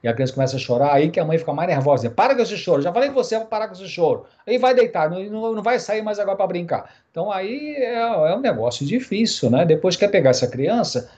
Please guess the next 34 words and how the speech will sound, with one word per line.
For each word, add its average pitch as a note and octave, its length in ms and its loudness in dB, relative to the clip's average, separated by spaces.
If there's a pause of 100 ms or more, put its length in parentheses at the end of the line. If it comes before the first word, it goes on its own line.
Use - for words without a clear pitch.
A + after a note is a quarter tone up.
e D#3 80 -4
colocar D#3+ 320 4
no C#3+ 80 0
psicólogo, C#3 840 -2 (140)
pro - 80 -20
psicólogo F3 460 -2
resolver, F#3+ 560 2
mas C#3 180 0
o D#3 80 -4
problema F#3 320 0
não D4 100 2
é - 20 4
da D4 120 2
criança, C#3+ 760 0 (280)
a D3+ 80 -2
criança E3+ 320 4
tá G#3+ 100 -4
respondendo G3 720 0
a A3 40 0
uma E3+ 60 0
atitude D3 600 -6 (120)
ruim G#3 480 2
desse A#2 340 -4
pai C#3+ 180 2
e - 20 -8
dessa A3 320 -6
mãe, G3+ 320 -2 (260)
né? D#3 320 -4
Pode C#3+ 160 2
ter A#2+ 60 -6
sido B2 180 0
autoritária, A#2+ 760 2
agressiva, A#2 840 -4
abusiva, A#2 840 0